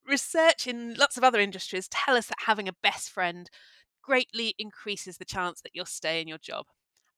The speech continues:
I mean, it makes sense. Who would want to leave their best friend? We delved a little deeper, though. We wanted to look at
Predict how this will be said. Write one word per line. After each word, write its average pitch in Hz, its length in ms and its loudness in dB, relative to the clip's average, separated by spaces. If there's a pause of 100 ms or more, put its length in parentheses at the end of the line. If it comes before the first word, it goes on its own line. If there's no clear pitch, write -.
(180)
I 214 80 2
mean, 214 180 -6 (220)
it 226 100 0
makes 240 200 -2
sense. 285 240 0 (100)
Who 240 140 0
would 214 120 -6
want 226 160 -4
to 240 80 -10
leave 233 180 -4
their 240 120 0
best - 220 -4
friend? 247 360 -4 (260)
We 302 220 2
delved 294 340 4
a 269 40 -2
little 247 260 2
deeper, 202 320 -10
though. - 140 -4
We 220 120 -4
wanted 254 280 -4
to - 160 -8
look 240 180 -2
at 233 80 -12